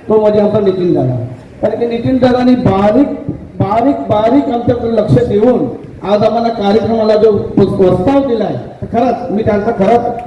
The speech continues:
आभार मानेन आणि दादांचाही आभार मानेन. खरंच तर नितीन दादाने आमच्यासारखे नवीन कार्यकर्त्यांना एकदम जुना आणि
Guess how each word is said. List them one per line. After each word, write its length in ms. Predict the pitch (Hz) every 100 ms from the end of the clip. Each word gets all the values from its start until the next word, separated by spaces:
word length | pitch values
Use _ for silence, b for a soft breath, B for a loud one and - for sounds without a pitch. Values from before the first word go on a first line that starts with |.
| -
आभार 320 | 180 240 240
मानेन 280 | 233 233 233 233 -
आणि 160 | 190 220
दादांचाही 520 | 208 202 254 262 262
आभार 240 | 226 214
मानेन. 320 | 220 214 220 220
खरंच 520 | 214 214 - - -
तर 60 |
नितीन 240 | 226 220 233
दादाने 300 | 226 233 233
आमच्यासारखे 480 | 214 - 233 220 240
नवीन 240 | 214 233
कार्यकर्त्यांना 720 | 233 220 220 214 233 220 202 - -
एकदम 320 | 202 233 220
जुना 120 | 233
आणि 200 | 233 240